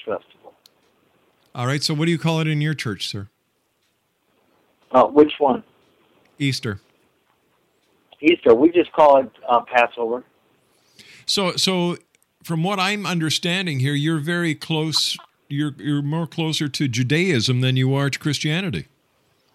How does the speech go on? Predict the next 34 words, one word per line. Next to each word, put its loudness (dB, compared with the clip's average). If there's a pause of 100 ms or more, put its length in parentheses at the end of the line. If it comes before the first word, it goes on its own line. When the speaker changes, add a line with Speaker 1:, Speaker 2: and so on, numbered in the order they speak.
(760)
Speaker 1:
Well, 6
not 2
really. 6
We 6
are 6
Christians -4
because 0
we 6
don't 6
believe 0
you 0
have -2
to 0
live 4
under 2
the -6
law, 4 (120)
which, -2 (160)
you -4
know, 4
you're 8
also 2
pointing -4
out 2
about 0 (100)
the, -8 (280)
the, -4
uh, -2 (400)
problems 4
with, 2 (100)
uh, -2
legalism 2
and -6
religion. -4